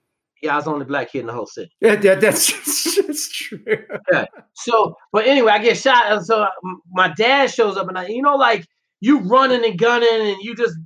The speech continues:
Speaker 1: fighting and doing all this crazy shit. And my dad showed up.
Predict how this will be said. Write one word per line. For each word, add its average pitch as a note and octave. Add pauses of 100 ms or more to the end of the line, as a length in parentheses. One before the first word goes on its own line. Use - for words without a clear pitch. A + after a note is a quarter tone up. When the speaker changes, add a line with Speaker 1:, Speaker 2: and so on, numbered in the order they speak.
(140)
Speaker 1:
fighting A#3+
and G#3
doing A#3
all G#3+
this G#3
crazy B3+
shit. G3+ (640)
And F3+
my F3+
dad B3
showed C4+
up. F#3